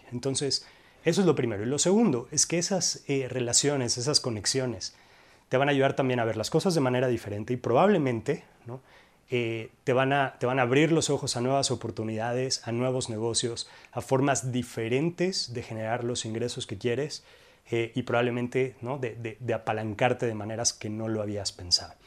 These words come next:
Entonces son et-, esas tres cosas, mentalidad, sistema, eh, sistemas y automatización,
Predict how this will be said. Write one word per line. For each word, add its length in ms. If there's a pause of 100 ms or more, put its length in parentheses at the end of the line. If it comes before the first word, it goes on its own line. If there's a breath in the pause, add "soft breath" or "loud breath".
(160 soft breath)
Entonces 220
son 160
et-, 240
esas 260
tres 220
cosas, 380
mentalidad, 680 (260 loud breath)
sistema, 840
eh, 180
sistemas 500
y 40
automatización, 840